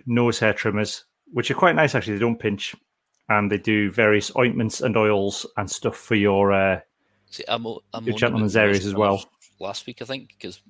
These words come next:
Speaker 2: my nose is kinda busted. It doesn't work so good. The, the boxers are incredible.
Speaker 1: They
Speaker 2: I
Speaker 1: are. They're
Speaker 2: highly
Speaker 1: re-, they're very comfortable.
Speaker 2: Yes. And
Speaker 1: I've
Speaker 2: they,
Speaker 1: never
Speaker 2: they
Speaker 1: tried. Are they, the bamboo, are they? Are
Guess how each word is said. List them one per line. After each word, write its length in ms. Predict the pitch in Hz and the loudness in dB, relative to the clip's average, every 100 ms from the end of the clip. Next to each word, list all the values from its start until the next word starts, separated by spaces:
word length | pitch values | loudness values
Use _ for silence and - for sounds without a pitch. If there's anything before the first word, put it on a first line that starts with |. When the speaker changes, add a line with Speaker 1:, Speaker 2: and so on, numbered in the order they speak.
| - | -20
Speaker 2:
my 80 | 87 | -16
nose 240 | 85 92 | -16 -16
is 60 | 95 | -18
kinda 180 | 92 | -18
busted. 360 | 85 85 - 95 - | -16 -16 -16 -18 -20
It 560 | - _ _ _ _ | -20 _ _ _ _
doesn't 160 | 90 85 | -20 -18
work 140 | 87 _ _ | -20 _ _
so 160 | - 82 | -20 -16
good. 200 | 90 - - - - | -16 -18 -20 -20 -20
The, 200 | - 95 90 | -10 -8 -8
the 80 | 90 | -6
boxers 460 | 98 110 - 92 | -4 -4 -6 -12
are 100 | 78 | -12
incredible. 560 | 80 - - 80 76 76 _ _ _ _ _ - 85 | -18 -20 -12 -12 -12 -18 _ _ _ _ _ -4 4
Speaker 1:
They 100 | 131 | 6
Speaker 2:
I 80 | |
Speaker 1:
are. 100 | 123 | 8
They're 140 | 110 110 | 6 4
Speaker 2:
highly 120 | 101 | 4
Speaker 1:
re-, 320 | 104 110 117 | 4 4 2
they're 180 | - 110 - | -2 -6 0
very 240 | 120 120 | 2 2
comfortable. 580 | 110 117 110 - 113 110 - - _ | 0 -4 -6 -6 -8 -8 -14 -20 _
Speaker 2:
Yes. 380 | 80 - - - - _ _ _ _ _ | -18 -16 -16 -18 -20 _ _ _ _ _
And 160 | 82 | -8
Speaker 1:
I've 80 | 107 | -4
Speaker 2:
they, 60 | 123 | 0
Speaker 1:
never 180 | 135 131 | 0 0
Speaker 2:
they 60 | |
Speaker 1:
tried. 400 | - 123 120 107 | 2 4 4 0
Are 140 | - 147 | 0 0
they, 100 | - | 0
the 160 | 151 | -2
bamboo, 520 | 156 156 160 147 180 110 | 0 2 0 2 2 4
are 40 | |
they? 100 | 110 | 2
Are 140 | 143 | -2